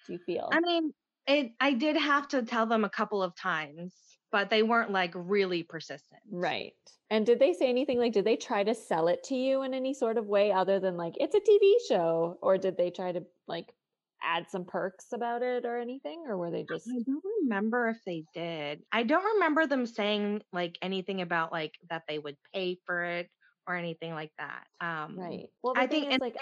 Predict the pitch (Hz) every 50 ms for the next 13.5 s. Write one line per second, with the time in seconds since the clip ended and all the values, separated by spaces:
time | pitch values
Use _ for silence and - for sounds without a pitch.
0 | 269 277 247 254 311 330 359 381 440 427 311 285 262 233 262 247 233 233 269 196
1 | 226 220 180 165 170 175 170 151 - - 170 - - 196 196 190 180 175 175 175
2 | 175 175 180 - _ _ _ - 226 220 180 - - 233 - - 311 247 226 220
3 | 202 202 190 190 - 196 165 151 147 156 156 170 _ _ - - 202 202 196 196
4 | 196 - _ - 196 185 185 185 - - - _ _ _ _ _ _ _ _ -
5 | 240 247 - 240 233 233 233 226 226 220 220 220 220 214 _ _ _ - - 220
6 | 220 240 233 233 254 240 240 247 233 240 240 _ _ _ _ - 214 208 - 294
7 | 302 294 277 294 302 277 277 247 262 240 247 240 - _ - _ - 214 208 202
8 | 202 202 208 208 208 202 - _ _ _ _ _ _ _ _ _ _ _ - 226
9 | 202 196 233 240 - - 240 226 214 196 208 185 170 170 - - - _ - 185
10 | 175 - - - 190 185 185 180 180 170 165 156 156 156 156 156 170 - - 202
11 | 208 202 214 196 175 165 160 185 202 - - 269 262 262 254 254 254 233 233 233
12 | 226 220 220 208 - - 202 196 190 185 - - _ - 196 196 190 185 180 180
13 | 180 180 175 175 175 180 180 180 180 185